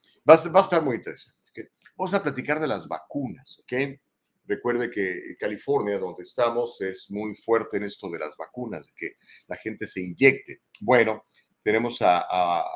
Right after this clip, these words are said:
a una promotora precisamente de la vacuna entre las personas mayores de cincuenta años que nos va a platicar que si usted se quiere inyectar, dónde lo puede hacer, etcétera, etcétera. Vamos a tener unos minutos con,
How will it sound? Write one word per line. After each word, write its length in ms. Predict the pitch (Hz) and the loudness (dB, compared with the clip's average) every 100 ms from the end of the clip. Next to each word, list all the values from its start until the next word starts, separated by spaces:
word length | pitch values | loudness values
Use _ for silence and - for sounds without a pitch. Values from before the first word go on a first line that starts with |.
| - | -10
a 120 | 92 | -6
una 420 | 101 107 110 104 - | -4 0 0 0 -2
promotora 720 | 104 95 95 135 123 95 92 | -4 -2 0 4 4 4 0
precisamente 800 | 95 101 - 101 101 98 104 90 | -4 -4 -4 -2 -2 -2 -4 -4
de 100 | 82 | -4
la 100 | 87 | -2
vacuna 400 | 87 90 117 113 | -2 -2 -4 -2
entre 240 | 107 95 87 | -2 -4 -6
las 160 | 87 | -8
personas 400 | - 90 107 107 | -12 -12 -8 -8
mayores 340 | 92 92 104 101 | -6 -6 -6 -6
de 60 | |
cincuenta 600 | 85 85 - 101 101 123 | -10 -14 -4 -4 0 2
años 360 | 113 113 110 - _ - | 2 0 -6 -12 _ -20
que 120 | - 98 | -6 -4
nos 120 | 95 | 0
va 100 | 123 | 0
a 80 | - | 0
platicar 580 | 135 135 123 117 120 - | -4 -4 2 2 2 -4
que 80 | |
si 120 | 80 - | -12 -8
usted 200 | - 101 | -4 -4
se 160 | 92 | -4
quiere 180 | 87 127 | -4 -4
inyectar, 540 | 127 110 - 110 110 | -2 -4 0 4 4
dónde 180 | 95 87 | 2 -6
lo 140 | 95 - | -8 -6
puede 240 | 107 110 | -2 -2
hacer, 500 | 110 - 120 120 - _ _ _ | -2 0 2 2 -4 _ _ _
etcétera, 580 | 92 92 120 110 101 90 | -8 -4 -4 -2 -2 -2
etcétera. 440 | 85 - 101 82 | -4 -6 -8 -8
Vamos 200 | 92 101 | -10 -10
a 60 | - | -8
tener 180 | 98 101 | -6 -4
unos 240 | 95 - | -6 -6
minutos 460 | 87 98 - 95 - | -8 -6 -6 -10 -10
con, 220 | 80 - | -12 -14